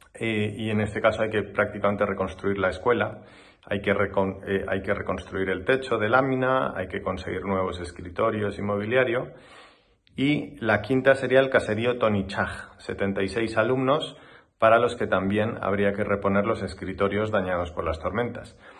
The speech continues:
Estamos hablando en total de seiscientos noventa y dos alumnos, los que nos proponemos, eh,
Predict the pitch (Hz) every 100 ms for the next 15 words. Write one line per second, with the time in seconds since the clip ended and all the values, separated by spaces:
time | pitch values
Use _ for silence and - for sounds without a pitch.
0 | - - - - 131 131 139 139 135 135
1 | 139 120 - 107 101 - 131 131 127 120
2 | 120 117 113 117 117 113 127 147 139 139
3 | - - 101 107 107 101 98 98 101 101
4 | 110 107 107 - - 107 107 107